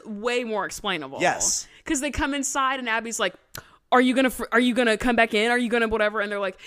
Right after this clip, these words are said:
Speaker 1: "Yeah, okay."
Speaker 2: Yeah,
Speaker 1: It's
Speaker 2: we
Speaker 1: probably
Speaker 2: want
Speaker 1: because
Speaker 2: money.
Speaker 1: they renegotiated, and, like, twenty minutes ago, Lifetime was like,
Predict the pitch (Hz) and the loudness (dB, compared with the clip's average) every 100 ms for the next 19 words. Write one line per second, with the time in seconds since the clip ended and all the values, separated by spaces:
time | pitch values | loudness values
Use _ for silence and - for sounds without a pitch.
0 | - 339 277 285 233 180 156 135 123 139 | -6 -2 0 0 -2 -4 0 2 2 2
1 | 143 262 302 320 269 240 196 214 269 247 | 2 2 0 0 0 0 -2 -4 -4 -2
2 | 240 269 269 208 196 196 196 196 202 180 | 0 0 0 -2 0 -2 -2 -2 -4 -6
3 | 202 180 - - 262 247 254 262 254 208 | -4 -4 -6 -6 -4 -4 -4 -4 -6 -6
4 | 208 202 202 233 214 214 190 | -4 -4 -6 -10 -10 -10 -12